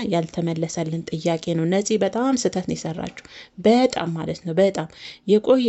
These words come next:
ያለፈ የተዘጋ ፋይል፣ ፎቶ ሁሉ ያረጀ የደበዘዘ ፎቶ፣ የልጅነት ፎቶ ይዞ መጥቶ ዛሬ የእነዚህን ልጆች ትዳር መበጥበጥ፣ እች ልጅ ሁለት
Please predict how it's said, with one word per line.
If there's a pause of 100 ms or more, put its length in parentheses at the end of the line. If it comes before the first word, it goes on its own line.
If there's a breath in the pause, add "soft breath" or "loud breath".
ያለፈ
የተዘጋ (100)
ፋይል፣ (200)
ፎቶ (100)
ሁሉ
ያረጀ
የደበዘዘ
ፎቶ፣ (580 loud breath)
የልጅነት
ፎቶ
ይዞ
መጥቶ
ዛሬ
የእነዚህን
ልጆች
ትዳር
መበጥበጥ፣
እች
ልጅ
ሁለት